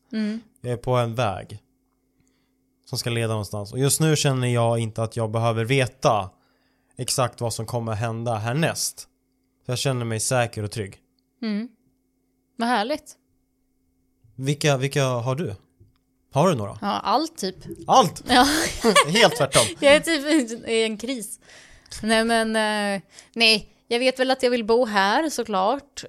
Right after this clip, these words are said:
Speaker 1: Och sen så är det väl det då. Ungefär.
Speaker 2: Mm.
Speaker 1: <laughs> Alltså på riktigt, jag har ju inget jobb.
Speaker 2: Men tycker du det är spännande
Speaker 1: Och,
Speaker 2: på något sätt?
Speaker 1: eh, ja, jag gör ju det.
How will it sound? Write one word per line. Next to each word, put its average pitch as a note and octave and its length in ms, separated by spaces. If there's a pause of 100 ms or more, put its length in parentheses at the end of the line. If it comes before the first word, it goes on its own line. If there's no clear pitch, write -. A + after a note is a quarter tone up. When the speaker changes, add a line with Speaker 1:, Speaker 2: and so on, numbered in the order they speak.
Speaker 1:
Och G#3+ 240
sen G3 540
så F#3+ 600
är B3 340
det A#3+ 80
väl A#3 220
det A3+ 220
då. A3+ 140 (600)
Ungefär. B3+ 400 (340)
Speaker 2:
Mm. C4 180
Speaker 1:
<laughs> A4+ 60 (460)
Alltså C4+ 260
på A#3 160
riktigt, A#3 480
jag G#3 120
har A3+ 120
ju A#3 120
inget A#3+ 280
jobb. F3+ 180 (180)
Speaker 2:
Men C3 120
tycker C#3+ 260
du C3 120
det B2+ 60
är C3 40
spännande C#3 520
Speaker 1:
Och, F#3 100
Speaker 2:
på - 80
något G2+ 100
sätt? F#3+ 100
Speaker 1:
eh, F#3 180
ja, D4+ 240
jag D4 100
gör C#4+ 160
ju C4+ 120
det. G3 180